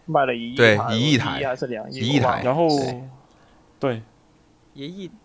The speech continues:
Speaker 4: 一亿，
Speaker 3: 但是它还没有那个 V 高吧，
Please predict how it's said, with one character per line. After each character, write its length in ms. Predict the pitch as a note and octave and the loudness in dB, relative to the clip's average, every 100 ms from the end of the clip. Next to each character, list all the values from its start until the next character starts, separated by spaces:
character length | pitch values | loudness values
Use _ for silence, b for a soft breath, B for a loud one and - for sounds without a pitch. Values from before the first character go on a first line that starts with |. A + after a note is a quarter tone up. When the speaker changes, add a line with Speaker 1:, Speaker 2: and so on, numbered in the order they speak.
| _ | _
Speaker 4:
一 220 | C#3 C#3+ D#3 | -20 -20 -18
亿， 100 | F3+ | -8
Speaker 3:
但 180 | - F3 | 0 2
是 80 | D#3+ | 2
它 200 | D#3 D3+ | 2 2
还 120 | C3 | 2
没 120 | C3+ | 0
有 600 | C3+ G2+ F#2+ F2+ F#2 F#2 - | 0 -2 -4 -6 -10 -12 -8
那 120 | C3 | -6
个 200 | A#2+ A#2 | -4 -6
V 280 | A2 B2+ A#2+ | -6 -6 -6
高 280 | A#2+ A#2 G2+ | 0 0 0
吧， 220 | F2+ F2 | -2 -8